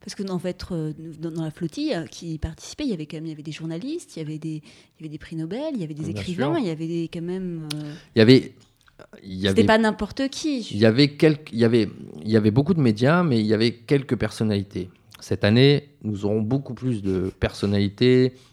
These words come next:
Speaker 2: de, d'élus et, et, et de personnes comme ça. Mais il y avait effectivement quelques, quelques personnalités, d'ailleurs, qu'on, euh, qui, qu'Israël, évidemment, se, a,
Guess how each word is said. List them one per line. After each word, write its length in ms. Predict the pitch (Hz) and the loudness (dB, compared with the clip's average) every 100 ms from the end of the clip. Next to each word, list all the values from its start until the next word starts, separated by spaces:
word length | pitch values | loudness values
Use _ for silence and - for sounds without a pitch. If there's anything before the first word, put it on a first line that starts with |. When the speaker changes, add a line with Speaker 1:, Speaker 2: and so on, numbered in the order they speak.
| - 101 | -10 -2
Speaker 2:
de, 300 | 101 101 98 | 4 4 4
d'élus 760 | 101 107 107 117 123 127 123 | 4 4 4 2 0 0 -2
et, 760 | 98 95 - 98 98 104 - - | -2 -4 -4 -6 -6 -8 -10 -12
et, 80 | - - - - - | -14 -18 -20 -20 -8
et 140 | 101 95 | -4 0
de 140 | 95 | 0
personnes 380 | 92 101 - 120 | 0 -2 0 2
comme 180 | 113 104 | 2 0
ça. 140 | 95 | 0
Mais 100 | 98 | 2
il 20 | 135 | 2
y 40 | |
avait 140 | 185 | 2
effectivement 480 | 202 - - 139 151 | 0 -2 -4 0 0
quelques, 580 | 120 120 110 101 98 92 - _ _ _ _ _ _ - - | 2 0 2 0 2 -2 -8 _ _ _ _ _ _ -14 -6
quelques 240 | 101 104 | -4 -4
personnalités, 720 | 95 - 104 101 98 98 156 | -6 -6 -6 -4 -4 2 2
d'ailleurs, 300 | 135 123 135 | 6 4 2
qu'on, 220 | - 101 95 - - - - | 0 -2 -4 -14 -20 -20 -12
euh, 380 | 104 95 95 95 98 104 107 110 - | -6 -6 -6 -10 -14 -14 -16 -20 -20
qui, 240 | - - - | -20 -20 -20
qu'Israël, 420 | - - - 110 | -20 -6 0 0
évidemment, 600 | 117 101 101 104 113 123 | 0 -4 -2 0 0 0
se, 420 | 117 107 98 95 95 - - _ - | -2 -2 0 -2 -6 -14 -20 _ -6
a, 680 | 101 95 92 90 82 80 | 0 0 0 -4 -8 -12